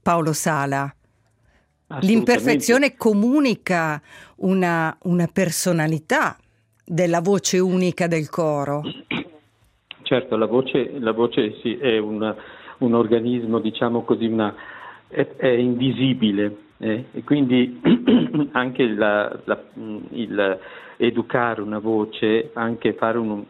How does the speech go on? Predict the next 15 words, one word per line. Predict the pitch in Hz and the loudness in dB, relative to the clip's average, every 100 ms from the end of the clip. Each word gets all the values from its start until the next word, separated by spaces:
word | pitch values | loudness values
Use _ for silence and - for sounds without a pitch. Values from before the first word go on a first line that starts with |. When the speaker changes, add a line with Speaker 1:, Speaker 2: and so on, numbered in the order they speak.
| 143 131 | -10 -10
Speaker 2:
intraprendere | 110 113 120 123 127 | -4 -2 0 0 0
degli | 101 98 104 | 0 -4 -6
studi | - 120 104 | -4 -4 -2
vocali | 98 107 - 107 110 107 107 101 - - - | -2 -2 -2 -2 0 0 -2 -4 -12 -18 -4
o | - 107 | -4 -2
comunque | 107 127 165 120 | 0 0 2 0
mettersi | 107 113 123 - | 0 -2 -4 -4
in | 113 | -4
gioco | 107 110 117 | 0 0 0
in | 107 | -2
un | 107 | -2
coro | 107 110 117 | 0 0 0
con | - 104 | -2 -4
la | |
voce, | 104 104 98 - 120 | -4 -4 -6 -2 -2